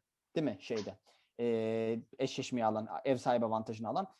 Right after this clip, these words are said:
Milano, Barcelona, Fener, Efes gibi gayet güçlü, gayet hırslı, dört büyük takımın yer alacağı güzel bir Final Four'a doğru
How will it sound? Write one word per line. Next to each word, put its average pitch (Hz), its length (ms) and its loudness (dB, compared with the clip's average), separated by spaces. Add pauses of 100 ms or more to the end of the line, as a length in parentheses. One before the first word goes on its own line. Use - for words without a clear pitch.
(160)
Milano, 165 400 8
Barcelona, 151 520 8
Fener, 151 540 6
Efes 160 360 2
gibi 143 360 0 (400)
gayet 156 540 6
güçlü, 143 560 -4
gayet 151 460 8 (140)
hırslı, 156 560 2 (340)
dört 170 280 4
büyük 160 220 0
takımın 127 300 -2
yer 151 180 6
alacağı 131 400 4
güzel 151 340 6
bir 143 100 0
Final 139 360 0
Four'a 131 240 0
doğru 131 360 0